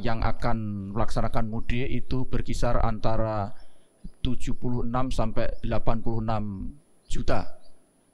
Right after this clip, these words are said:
warga Indonesia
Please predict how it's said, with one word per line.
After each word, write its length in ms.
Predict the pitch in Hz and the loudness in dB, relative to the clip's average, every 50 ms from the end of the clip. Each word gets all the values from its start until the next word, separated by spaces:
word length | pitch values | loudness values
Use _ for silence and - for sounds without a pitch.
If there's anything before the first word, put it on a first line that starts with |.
| _ - 104 | _ -6 -2
warga 480 | 120 120 123 - - 123 95 85 104 - - - - - - - _ _ _ _ _ _ _ _ _ _ - | 0 0 2 2 2 2 2 0 -2 -4 -8 -12 -18 -20 -20 -20 _ _ _ _ _ _ _ _ _ _ -8
Indonesia 640 | - 104 107 104 104 - - 120 113 123 156 202 | -6 -6 -6 -4 -4 -4 -2 -2 -2 -2 -4 -4